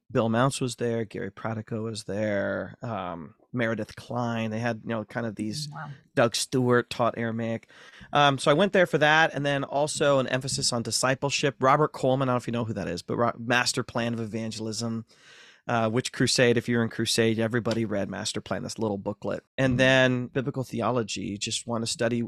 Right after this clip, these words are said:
Speaker 1: I read, I remember reading the book, How to Read the Bible for All It's Worth.
Speaker 2: Yeah.
Speaker 1: With Stewart and Fee. Fee was at Gordon Conwell, but then went to Regent.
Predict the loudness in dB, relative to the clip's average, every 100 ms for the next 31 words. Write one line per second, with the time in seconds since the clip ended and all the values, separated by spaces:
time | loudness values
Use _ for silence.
0 | 0 2 4 2 2 2 4 4 4 2
1 | 2 2 2 2 2 2 -2 0 0 -2
2 | -2 -2 -2 -4 -4 -6 -8 _ 0 2
3 | 2 0 -6 _ _ _ -4 -2 -2 2
4 | 4 2 0 -2 2 2 2 0 0 0
5 | -2 -2 -2 0 0 2 0 -2 -2 -2
6 | -2 -2 0 0 0 -2 -4